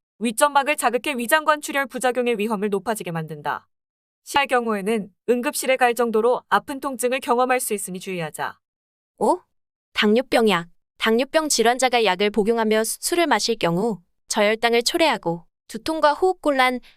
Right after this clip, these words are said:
Speaker 2: 구토 등의 부작용을 일으킬 수 있는 위험이 높아진다.
Speaker 1: 이렇게 술과 함께 먹을 시 치명적일 수 있는 약 다섯 가지에 대해 알아봤는데 만약 부득이하게 음주 전후로 약을 복용해야 한다면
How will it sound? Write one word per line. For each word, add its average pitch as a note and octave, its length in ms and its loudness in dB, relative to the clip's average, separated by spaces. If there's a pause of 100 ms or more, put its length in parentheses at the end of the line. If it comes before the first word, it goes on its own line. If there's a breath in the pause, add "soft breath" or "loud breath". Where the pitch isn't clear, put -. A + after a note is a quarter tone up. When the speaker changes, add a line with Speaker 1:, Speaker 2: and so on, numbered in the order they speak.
(220 soft breath)
Speaker 2:
구토 B3 260 -4
등의 D#4+ 220 2
부작용을 D4 500 0
일으킬 A#3+ 360 0
수 A#3+ 140 -4
있는 A#3 260 2
위험이 G#3 260 2
높아진다. F#3 800 -2 (420)
Speaker 1:
이렇게 B3 340 0
술과 F4+ 360 2
함께 D#4+ 260 -2
먹을 C4 300 0
시 - 140 -4
치명적일 D#4+ 580 -4
수 C4 120 -4
있는 A#3+ 360 -4
약 G#3 180 0
다섯 D4 300 0
가지에 B3 280 0
대해 A3+ 220 -2
알아봤는데 F3+ 760 -4 (400)
만약 G#3+ 380 2
부득이하게 B3+ 600 2
음주 A#3 300 0
전후로 A3+ 360 2
약을 F#3 200 2
복용해야 G#3+ 400 -2
한다면 D#3 520 -6